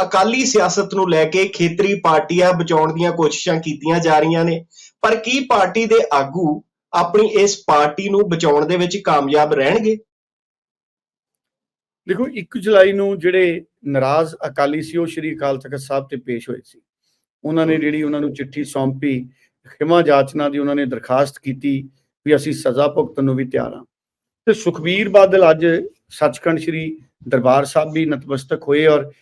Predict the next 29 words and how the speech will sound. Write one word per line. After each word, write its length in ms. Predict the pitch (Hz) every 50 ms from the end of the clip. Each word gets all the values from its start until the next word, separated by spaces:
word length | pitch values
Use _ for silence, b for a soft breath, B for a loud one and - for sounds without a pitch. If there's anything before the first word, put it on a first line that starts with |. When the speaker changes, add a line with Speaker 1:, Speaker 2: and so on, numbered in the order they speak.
| b b
Speaker 2:
ਸ਼੍ਰੀ 340 | - - 151 151 156 147 135
ਅਕਾਲ 200 | - 135 139 139
ਤਖਤ 240 | 135 147 135 156 151
ਸਾਹਿਬ 380 | - - 143 147 147 147 -
ਤੇ 300 | - 156 147 139 139 135 _ _ _ _ _ _
ਸਿਰ 340 | - - - 156 160 160 160
ਝੁਕਾ 300 | 160 165 - 175 143 135
ਕੇ 140 | 135 135 151
ਉਹਨਾਂ 200 | 147 143 147 151
ਨੇ 100 | 165 165
ਜਥੇਦਾਰ 480 | 139 147 147 - 196 185 185 190 185
ਸਾਹਿਬ 280 | 180 - 175 170 170 170
ਨੂੰ 140 | 165 156 143
ਵੀ 200 | 135 139 139 135 - - _ _ - -
ਚਿੱਠੀ 480 | - _ _ _ - 202 - - 190
ਸੌਂਪੀ 420 | 175 - - 127 - - 139 127 -
ਹੈ। 160 | - - - - _ _ _ _ _ _ _ _ _ _ -
ਹੁਣ 60 | 233 220
ਸਵਾਲ 400 | - - 156 143 143 165 185 202
ਇਹ 100 | 196 170
ਹੈ 180 | 147 - - - - _ _ _ _ _ _ _
ਕਿ 80 | - 254
ਜਿੱਦਾਂ 320 | 202 156 147 135 170 185
ਦੀਆਂ 180 | 208 220 214 208
ਗੱਲਾਂ 240 | 196 196 196 196 190
ਨਾਰਾਜ਼ 400 | 180 139 127 123 135 156 160 -
ਅਕਾਲੀਆਂ 500 | - - - - 147 139 143 151 165 170
ਨੇ 80 | 180
ਲਿਖੀਆਂ, 460 | 175 151 127 127 - 170 175 165 135